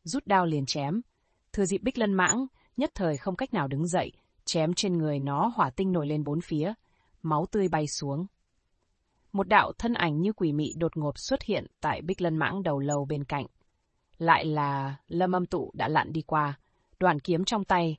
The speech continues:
không chút lưu tình, hướng Bích Lân mãng mắt rắn đâm vào. Mỗi một quyền rơi xuống, đại địa đều đi theo run lên. Lâm Âm Tụ thuận thế lấn lên, đoàn kiếm trong tay không ngừng, mà hướng Bích Lân mãng phòng hộ yếu kém chi địa chào hỏi,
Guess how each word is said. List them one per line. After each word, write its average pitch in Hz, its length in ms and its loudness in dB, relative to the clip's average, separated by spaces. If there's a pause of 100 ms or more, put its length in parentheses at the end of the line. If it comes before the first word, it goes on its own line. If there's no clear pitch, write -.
(140)
không 226 260 0
chút 285 260 -2
lưu 190 200 2
tình, 139 240 0 (260)
hướng 170 300 0
Bích 254 160 -2
Lân 190 140 2
mãng 165 300 0
mắt 240 160 -4
rắn 151 260 0
đâm 160 180 0
vào. 135 320 -6 (880)
Mỗi 196 220 0
một 277 200 2
quyền 170 220 2
rơi 175 180 2
xuống, 165 400 -2 (440)
đại - 180 -2
địa 165 240 0 (160)
đều 151 240 -2
đi 170 140 -4
theo 190 220 0
run 147 220 0
lên. 139 260 -4 (1080)
Lâm 247 200 4
Âm 240 200 4
Tụ 170 320 -2
thuận - 240 -2
thế 165 260 0
lấn 202 260 2
lên, 220 240 0 (260)
đoàn 165 220 2
kiếm 175 280 2
trong 247 220 0
tay 226 180 2
không 220 280 0
ngừng, 156 240 2 (280)
mà 151 160 -2
hướng 156 340 0
Bích 277 160 -4
Lân 220 200 2
mãng 175 300 0
phòng 147 220 0
hộ 143 260 -4
yếu 156 160 0
kém 160 300 0
chi 240 140 2
địa 175 200 0
chào 139 200 -2
hỏi, 131 320 -4